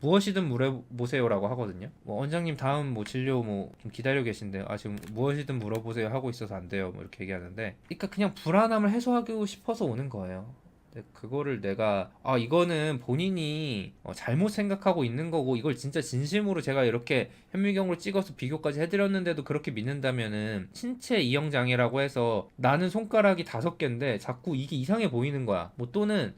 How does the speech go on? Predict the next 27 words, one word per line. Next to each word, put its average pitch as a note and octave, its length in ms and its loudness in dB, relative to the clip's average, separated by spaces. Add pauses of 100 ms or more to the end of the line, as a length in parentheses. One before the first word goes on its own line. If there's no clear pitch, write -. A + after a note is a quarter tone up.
(160)
내 C#3 160 2
눈이 D#3 540 0
완전히 F3 760 0
똑같은데 A3 480 -2
계속 G3+ 280 2
짝재기처럼 A3+ 640 -2
이상하게 F#3 360 2
보이는 A#2+ 340 0
거야. F#2+ 240 -2 (140)
그런 F#3 240 4
정신과적 F3+ 560 0
질환이 C3+ 340 0
있어요. G2 400 0 (160)
"어, D#3+ 140 -2
당신은 F3 400 0
그런 D#3+ 220 0
정신과적 D3+ 500 -2
질환이 C3 300 0
의심되니까 B2+ 600 -2
정신과 B2+ 320 -4
가보세요." C3+ 240 -4
이렇게 G#3+ 240 2
얘기를 E3+ 320 2
할 G#3+ 120 4
수도 G#3 220 -4
없잖아요, F#3 360 2
당연히. G2 480 -6